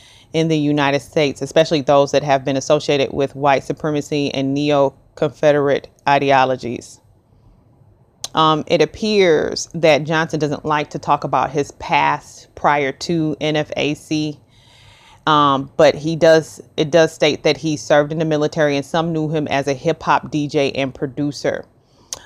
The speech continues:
Um, but records show that he served in the Virginia National Guards and the armed,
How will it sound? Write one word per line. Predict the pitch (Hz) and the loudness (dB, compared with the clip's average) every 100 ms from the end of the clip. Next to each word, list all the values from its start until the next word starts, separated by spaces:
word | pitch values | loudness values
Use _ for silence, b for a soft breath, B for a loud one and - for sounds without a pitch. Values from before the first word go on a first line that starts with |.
| B | B
Um, | 165 156 151 | 0 2 2
but | 156 131 | 0 2
records | 175 175 180 - | 0 2 -4 -4
show | - 165 156 | 0 2 2
that | 151 | 0
he | 147 | -4
served | - 165 147 147 | 0 2 2 0
in | 151 | -4
the | |
Virginia | 139 135 156 151 143 | -4 -4 -2 -2 -2
National | 139 135 143 151 135 | -2 -4 -6 -6 -4
Guards | 147 147 151 151 147 - - b b b _ | 2 4 4 4 0 -10 -18 b b b _
and | 156 160 160 156 - | -4 -2 -2 -4 -6
the | 156 156 - | -6 -6 -4
armed, | 147 147 143 139 143 135 | -2 -2 -2 -2 -6 -8